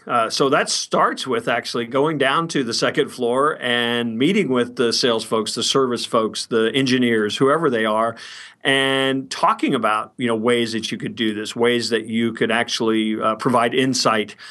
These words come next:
um, in other areas, uh, for their cl-, for their existing clients. So there, there has to be kind of this courting of, of folks. I, I,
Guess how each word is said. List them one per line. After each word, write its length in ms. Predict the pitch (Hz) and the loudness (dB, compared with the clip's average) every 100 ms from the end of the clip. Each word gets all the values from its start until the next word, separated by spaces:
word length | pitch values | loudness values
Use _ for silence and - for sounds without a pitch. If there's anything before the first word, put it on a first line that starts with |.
| - - | -16 -2
um, 240 | 120 113 | 0 0
in 180 | 127 123 | 0 0
other 280 | 123 120 117 | 2 2 2
areas, 560 | 117 113 110 110 110 127 | 2 2 0 -2 -2 0
uh, 240 | 110 104 | 0 0
for 180 | - 120 | 0 0
their 260 | 117 117 | 2 2
cl-, 200 | - - | 0 -4
for 120 | - 127 | 0 2
their 160 | 139 | 2
existing 460 | 127 113 110 - 104 | 2 0 -2 -2 -4
clients. 380 | 117 107 107 - | -4 -4 -2 0
So 120 | 135 | 2
there, 200 | 143 135 - - | 2 0 -8 -2
there 80 | 139 | 0
has 180 | 233 - | 0 0
to 80 | 254 | -2
be 100 | - | 0
kind 200 | 175 135 | 0 -2
of 80 | |
this 140 | 113 - | -2 -4
courting 720 | - - 165 190 165 104 104 - | -8 -6 -2 0 0 -2 -8 -6
of, 240 | 117 113 | -4 -2
of 220 | 120 107 | -2 0
folks. 300 | - 104 101 | -2 -4 0
I, 140 | 131 143 | 0 2
I, 280 | 139 156 | 2 0